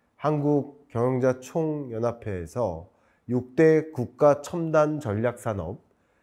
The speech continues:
수출 시장 점유율 분석 및 시사점이라는 보고서를 발간했습니다. 이 보고서에서 밝히는 육 대 국가 첨단 전략 산업은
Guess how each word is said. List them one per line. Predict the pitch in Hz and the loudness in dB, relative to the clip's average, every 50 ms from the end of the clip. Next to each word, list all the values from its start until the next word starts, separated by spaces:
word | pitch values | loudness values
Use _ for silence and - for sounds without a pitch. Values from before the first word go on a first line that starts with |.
| _ | _
수출 | _ - - _ - - 160 143 131 | _ -20 -20 _ -6 -4 -2 -2 -2
시장 | - - 113 120 127 127 131 127 131 131 135 - _ _ _ | -4 -10 -4 2 4 4 4 2 0 -6 -10 -14 _ _ _
점유율 | - 120 117 127 139 151 156 151 147 131 | -2 0 0 2 2 2 2 2 2 0
분석 | 127 123 113 110 113 110 113 | -2 -2 -2 -2 -4 -4 -2
및 | 123 139 139 - - - _ _ _ _ _ | -2 -2 -4 -6 -12 -20 _ _ _ _ _
시사점이라는 | - - 185 165 170 - 160 143 131 127 120 107 98 92 92 104 139 175 185 - _ _ _ _ _ _ | -2 2 2 2 2 2 0 2 2 0 0 0 -2 -2 -4 -4 -6 -8 -10 -14 _ _ _ _ _ _
보고서를 | - 127 117 120 127 113 - 113 107 107 104 95 92 98 - _ | -2 0 2 2 0 0 0 -2 -2 0 -2 -2 -4 -8 -14 _
발간했습니다. | - 98 98 98 101 92 92 87 - - 92 85 82 82 80 85 - _ _ _ _ _ _ _ _ _ _ - | -10 -8 -6 -6 -6 -6 -8 -10 -12 -14 -14 -12 -12 -12 -12 -14 -16 _ _ _ _ _ _ _ _ _ _ -4
이 | 131 135 | -4 -4
보고서에서 | - 127 127 120 131 143 127 139 135 120 131 117 | 0 2 2 4 4 4 4 2 0 0 0 0
밝히는 | 117 113 117 - - 123 113 110 117 143 175 190 185 - - _ _ _ _ _ 113 | 0 0 -2 0 -2 -2 0 0 0 0 0 -4 -6 -12 -20 _ _ _ _ _ -4
육 | 123 127 127 - - | -4 -4 -4 -6 0
대 | - 160 160 160 160 160 | 4 6 6 6 6 2
국가 | - 110 - - - - 139 139 135 | -4 -10 -12 -10 0 2 4 4 4
첨단 | 139 - - 156 151 147 147 147 147 143 131 | 0 -4 -6 -4 -2 2 4 4 2 2 0
전략 | 120 104 104 110 120 117 - | -2 -2 0 0 0 0 -2
산업은 | - 127 127 113 101 95 110 139 135 104 80 | -2 -2 0 0 0 0 0 0 -2 -2 -4